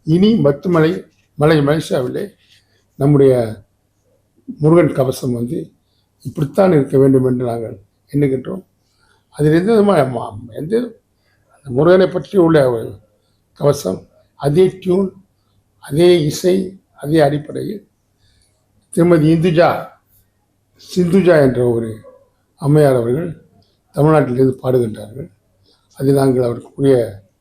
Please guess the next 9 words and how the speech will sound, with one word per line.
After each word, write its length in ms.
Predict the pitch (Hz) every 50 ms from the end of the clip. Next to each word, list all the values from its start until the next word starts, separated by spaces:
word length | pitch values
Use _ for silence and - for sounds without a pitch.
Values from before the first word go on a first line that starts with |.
| _ _ _ _ _ _ -
பாட்டை 200 | 147 139 131 135 127 120
ரெக்கார்ட் 380 | 117 - - 147 - - - -
செய்து 260 | - 127 - 202 - - - _ _ _ _ _ _ _ _ _ _ _ _ _ - 151
அதை 180 | 131 131 135 135
இங்கு 180 | 131 117 - -
கொண்டு 160 | 131 127 131 123 113
வந்து 180 | 113 117 143 196 -
அந்த 140 | 123 - 110 101
நாங்கள் 280 | 101 104 104 107 120 -